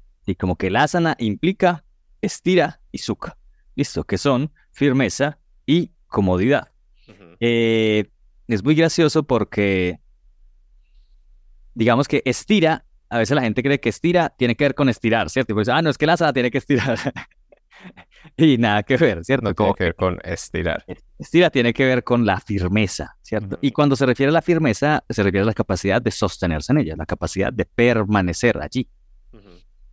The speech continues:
Speaker 1: Y el sukha, sukha es el contrario de dukkha, ¿cierto? Dukkha es una palabra sánscrita, sukha y dukkha son como una pareja muy bella,
Speaker 2: Ujú.
Speaker 1: que son como,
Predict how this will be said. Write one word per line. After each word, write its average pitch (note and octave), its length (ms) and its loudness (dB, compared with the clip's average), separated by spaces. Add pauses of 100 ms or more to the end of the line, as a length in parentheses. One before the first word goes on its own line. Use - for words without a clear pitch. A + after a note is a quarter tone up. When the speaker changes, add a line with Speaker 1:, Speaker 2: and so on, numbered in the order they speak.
(200)
Speaker 1:
Y D3 140 4
el D#3+ 680 2
sukha, - 640 0
sukha C#3+ 380 0
es D#3 260 0
el D3 160 0
contrario A2 480 2
de A#2+ 140 2
dukkha, A2 440 -2 (320)
¿cierto? - 380 -6
Dukkha C#3 640 2
es G2+ 140 -4
una A2+ 180 0
palabra F2+ 280 0
sánscrita, A2 320 -4
sukha C3+ 280 0
y C3 40 2
dukkha A2+ 280 -2
son G2+ 140 -6
como A2 140 -2
una A2 120 2
pareja G#2 420 2
muy A#2+ 140 0
bella, A#2 340 0 (380)
Speaker 2:
Ujú. G#2 100 -10
Speaker 1:
que - 80 -4
son G#2 240 -4
como, A#2 440 0